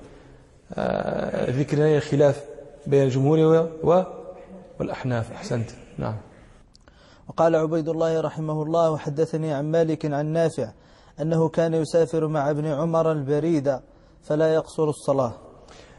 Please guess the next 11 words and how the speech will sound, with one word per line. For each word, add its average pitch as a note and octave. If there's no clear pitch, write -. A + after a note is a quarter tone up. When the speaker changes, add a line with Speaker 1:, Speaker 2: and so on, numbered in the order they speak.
Speaker 1:
لماذا G3+
لا A3
يقصر G#3
الصلاة D#3+
في C#3
البريد؟ B2+
لأن F#3+
القصر G3
إنما F#3
يكون G3
في A3+